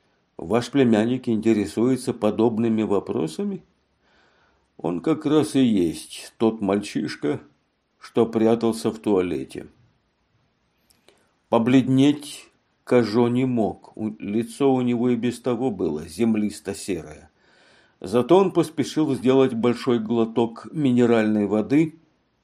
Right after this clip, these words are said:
после чего утер губы. «Тем хуже, не правда ли?» «Именно это я ему и сказал».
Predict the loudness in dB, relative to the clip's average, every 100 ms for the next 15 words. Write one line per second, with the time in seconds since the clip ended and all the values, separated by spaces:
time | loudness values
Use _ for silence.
0 | _ _ -6 -4 -2 -2 0 0 2 0
1 | 0 -4 -2 0 0 0 -6 -2 -2 -2
2 | -6 -8 _ _ _ _ _ _ _ _
3 | _ _ _ _ _ _ _ _ _ _
4 | -12 -8 -6 -8 -2 -2 -2 -4 -6 -8
5 | -18 -10 -4 -4 -2 -2 -2 -4 -6 -6
6 | -8 -12 _ _ _ _ _ _ _ _
7 | _ -6 -2 0 2 2 0 -2 -2 -6
8 | -6 -8 -10 -6 -2 -2 -2 -6 -10 -12
9 | -10 -10 -6 -6 -6 -10 -10